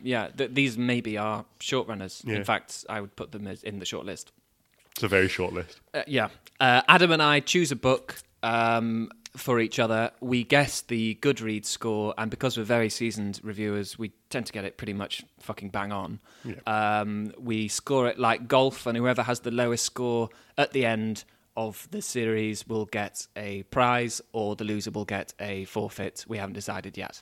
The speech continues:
Speaker 2: We'll come up with something.
Speaker 1: So sorry.
Speaker 2: So, my one was The Dubiously Consensual Claiming of Sleeping Beauty by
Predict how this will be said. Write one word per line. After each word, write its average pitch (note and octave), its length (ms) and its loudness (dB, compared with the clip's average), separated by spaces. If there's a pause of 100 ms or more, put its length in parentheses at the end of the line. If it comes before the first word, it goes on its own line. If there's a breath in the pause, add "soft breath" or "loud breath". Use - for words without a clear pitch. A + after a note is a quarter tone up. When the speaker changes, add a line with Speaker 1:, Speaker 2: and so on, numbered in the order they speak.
(140)
Speaker 2:
We'll G#2+ 220 4
come G2+ 200 -2
up F#2 140 -2
with F2 100 -8
something. E2 400 -14
Speaker 1:
So A2 160 -2
sorry. G2+ 380 -6 (600 soft breath)
Speaker 2:
So, - 320 2
my A#2+ 280 8
one G#2 280 4
was G2 600 4
The G#2+ 80 -6
Dubiously A#2+ 500 6
Consensual F#2+ 560 -2
Claiming F#2+ 320 0
of F#2+ 100 -2
Sleeping F#2+ 340 -2
Beauty F#2 340 0
by E2+ 460 -2